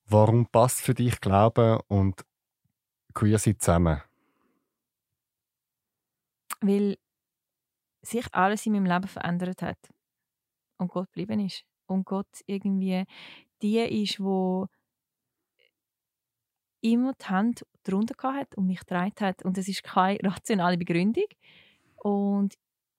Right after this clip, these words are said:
Speaker 2: ich Gott auch können anschreien als grösstes Arschloch ever. Und Gott das einfach ausgehalten hat. <laughs> Und wie geblieben ist. Ich glaube, das ist so cool gewesen,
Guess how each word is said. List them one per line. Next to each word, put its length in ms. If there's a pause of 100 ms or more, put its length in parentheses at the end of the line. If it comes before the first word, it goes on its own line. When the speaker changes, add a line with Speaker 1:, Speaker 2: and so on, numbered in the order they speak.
(140)
Speaker 2:
ich 280
Gott 220
auch 120
können 260
anschreien 540
als 240
grösstes 540
Arschloch 400 (100)
ever. 440 (760)
Und 400
Gott 160
das 100
einfach 220
ausgehalten 520
hat. 240
<laughs> 1300
Und 500 (840)
wie 260 (200)
geblieben 300
ist. 360 (160)
Ich 140
glaube, 160
das 160
ist 180
so 180 (200)
cool 140
gewesen, 360